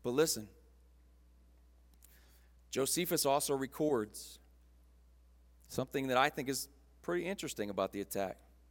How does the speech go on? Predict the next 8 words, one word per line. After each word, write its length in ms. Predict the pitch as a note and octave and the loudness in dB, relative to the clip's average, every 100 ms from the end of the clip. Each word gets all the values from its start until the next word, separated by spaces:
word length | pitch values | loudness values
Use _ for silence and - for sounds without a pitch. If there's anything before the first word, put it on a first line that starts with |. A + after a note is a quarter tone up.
| - - - - - - - - | -20 -20 -20 -20 -20 -20 -20 -10
Josephus 460 | - C#3 F#3 G3 F3+ | -2 2 2 4 4
says 300 | - F#3 D#3 | 6 6 6
that 180 | D#3+ - | 0 0
most 440 | D3+ E3+ G3+ - | 6 8 6 2
of 100 | G3 | 0
the 80 | E3 | -2
Christians 580 | - G3 G3 - D#3 C#3+ | 2 4 4 0 -2 2
had 160 | D3+ | 2